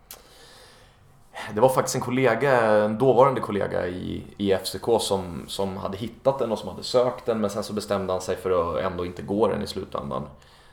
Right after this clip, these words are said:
Eh, och, och sen så blev det istället så att min, eh, min chef, som, dåvarande chef som fortfarande är min chef då, Sune, som,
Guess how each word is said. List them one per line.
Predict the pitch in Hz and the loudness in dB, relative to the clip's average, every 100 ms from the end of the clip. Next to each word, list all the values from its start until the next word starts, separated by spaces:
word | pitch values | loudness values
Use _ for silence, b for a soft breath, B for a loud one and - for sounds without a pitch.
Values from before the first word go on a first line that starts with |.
| b b - | b b -18
Eh, | - - - | -14 -12 -12
och, | - 98 95 95 92 92 90 90 90 - | -4 2 4 4 2 -4 -6 -6 -10 -8
och | - 95 | -4 -2
sen | 107 | -2
så | 101 113 104 104 101 101 98 92 - 64 67 65 - - - 71 | -2 0 4 6 6 4 2 -2 -14 -14 -12 -12 -12 -12 -10 -2
blev | 107 101 | 2 2
det | |
istället | 98 - 92 | 2 -2 -4
så | - 98 | 0 2
att | 87 | 2
min, | 98 98 95 92 | -2 -4 -4 -4
eh, | 87 87 85 85 85 - B B B B | -4 -4 -4 -8 -10 -18 B B B B
min | 98 92 | -4 -4
chef, | 87 110 - | 0 2 2
som, | 92 90 85 92 | -2 -6 -8 -4
dåvarande | 110 104 113 107 | 2 4 4 2
chef | 101 | -2
som | 101 101 | -2 -4
fortfarande | 104 - 120 101 | -4 0 2 2
är | |
min | 90 | -2
chef | 90 90 90 | -6 -8 -8
då, | - | -10
Sune, | - 104 95 107 98 | -4 -2 -2 -2 -2
som, | 95 92 87 | -4 -6 -8